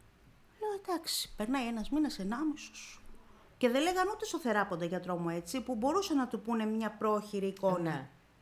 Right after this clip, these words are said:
Speaker 1: Ήτανε με το μαχαίρι στο χέρι, «Μην τους μιλήσεις».
Speaker 2: Ναι.
Speaker 1: Ε, απ' τα πολλά λέω, «Εντάξει, οκ, εγώ σε ένα μήνα θα κάνω πετ». Αλλά γιατί να μην έκανα την αξονική τσάμπα.
Speaker 2: Μμμ.
Speaker 1: Μεσολάβησε πάλι εκεί και ο διοικητής. Σε μια εβδομάδα είχα έτοιμη την
Speaker 2: Ναι.
Speaker 1: πε-, ε, την αξονική. Έπρεπε να μεσολαβήσει ο διοικητής δηλαδή.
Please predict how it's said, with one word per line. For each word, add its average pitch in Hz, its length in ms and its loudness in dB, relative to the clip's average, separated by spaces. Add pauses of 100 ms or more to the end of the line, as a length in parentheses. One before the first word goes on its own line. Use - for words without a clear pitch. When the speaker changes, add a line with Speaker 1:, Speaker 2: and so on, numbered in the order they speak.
(240)
Speaker 1:
Ήτανε 381 360 2
με 320 60 10
το 320 100 6
μαχαίρι 427 420 6
στο 415 160 2
χέρι, 220 300 4
«Μην 262 140 4
τους 220 180 0
μιλήσεις». 208 840 0
Speaker 2:
Ναι. 180 380 -4
Speaker 1:
Ε, 262 80 2
απ' 262 120 -2
τα 285 120 8
πολλά 311 240 2 (120)
λέω, 392 80 2
«Εντάξει, 233 420 0
οκ, 165 160 -2
εγώ 233 400 2
σε 262 120 0
ένα 277 160 4
μήνα 277 240 4
θα 277 100 -4
κάνω 285 260 2
πετ». 220 260 0 (540)
Αλλά 294 160 6
γιατί 320 220 4
να 339 140 10
μην 247 160 8
έκανα 196 440 4
την 190 120 -2
αξονική 185 440 0
τσάμπα. 156 380 0
Speaker 2:
Μμμ. 180 280 -6 (100)
Speaker 1:
Μεσολάβησε 269 680 4
πάλι 262 240 4
εκεί 220 160 0
και 226 80 -2
ο 202 120 4
διοικητής. 185 680 -2
Σε 240 160 0
μια 269 120 4
εβδομάδα 262 360 2
είχα 262 120 -4
έτοιμη 262 260 0
την 190 140 -4
Speaker 2:
Ναι. 180 60 0
Speaker 1:
πε-, 170 220 0
ε, 196 40 -2
την 220 200 -2
αξονική. 220 440 0
Έπρεπε 247 240 2
να 247 100 4
μεσολαβήσει 240 460 0
ο 262 40 -4
διοικητής 254 300 -6
δηλαδή. 156 360 -2